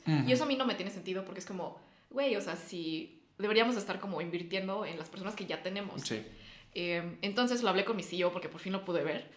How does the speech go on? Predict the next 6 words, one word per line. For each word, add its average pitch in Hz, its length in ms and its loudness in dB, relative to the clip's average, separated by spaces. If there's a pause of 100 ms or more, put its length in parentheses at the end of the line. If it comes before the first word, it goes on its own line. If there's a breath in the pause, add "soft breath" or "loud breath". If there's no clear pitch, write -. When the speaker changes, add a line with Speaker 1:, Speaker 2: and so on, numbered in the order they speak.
(440 soft breath)
Speaker 2:
Em, 165 600 -6 (680)
y 240 100 2
me 240 80 8
dijo 277 160 6
como, 226 340 4
"No, 240 160 2